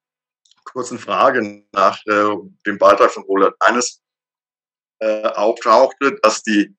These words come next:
Pharisäer in seiner Darstellung, ähm, weniger gut wegkommen, ähm,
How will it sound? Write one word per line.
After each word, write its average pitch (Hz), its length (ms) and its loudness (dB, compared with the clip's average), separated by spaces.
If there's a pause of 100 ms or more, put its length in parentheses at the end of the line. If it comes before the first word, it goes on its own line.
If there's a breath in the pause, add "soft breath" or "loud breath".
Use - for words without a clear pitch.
(280)
Pharisäer 131 840 4 (140)
in 127 160 -8
seiner 117 320 4
Darstellung, 139 800 2 (1120 soft breath)
ähm, 117 580 -2 (1040)
weniger 165 320 4
gut 117 180 -4
wegkommen, 147 440 2 (640)
ähm, 127 540 -2